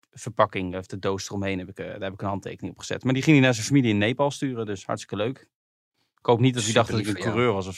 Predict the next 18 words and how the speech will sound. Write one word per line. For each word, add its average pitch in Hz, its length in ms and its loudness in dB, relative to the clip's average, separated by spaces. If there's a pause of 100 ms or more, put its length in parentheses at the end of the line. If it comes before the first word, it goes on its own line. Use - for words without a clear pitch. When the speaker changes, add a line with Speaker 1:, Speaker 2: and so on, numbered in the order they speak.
(120)
Speaker 1:
zo, 131 100 -6
maar 104 340 -2 (920)
Speaker 2:
En 113 100 -2
al 113 140 4
die 127 100 2
mensen 120 320 0
maar 113 160 0
denken 117 280 2
allemaal 117 180 2
in 113 60 -2
die 113 80 -4
paddock 113 320 2
dat 104 100 -6
jij 110 140 2
geen 110 140 -2
hart 107 200 0
hebt, 87 200 -4 (160)
hè? 127 180 0